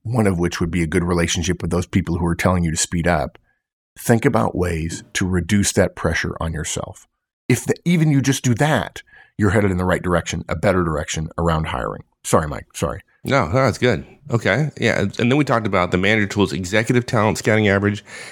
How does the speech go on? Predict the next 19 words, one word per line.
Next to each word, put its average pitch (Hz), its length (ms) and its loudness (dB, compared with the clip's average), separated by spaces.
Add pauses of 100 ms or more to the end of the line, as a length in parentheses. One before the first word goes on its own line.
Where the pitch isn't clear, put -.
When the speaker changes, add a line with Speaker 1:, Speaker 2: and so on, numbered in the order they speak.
Speaker 2:
and 98 120 2
then 95 140 4
the 90 80 4
manager 95 460 2
talent 78 300 -2
scouting 78 320 0
average. 73 260 2
The 113 80 -2
big 131 220 -2
Speaker 1:
Right. 98 80 2
Speaker 2:
difference 90 240 0
being 85 360 2 (320)
the 95 100 2
executive 98 580 0
talent 85 320 0
scouting 80 380 0
average, 78 280 0
we're 87 240 2
incenting 87 800 0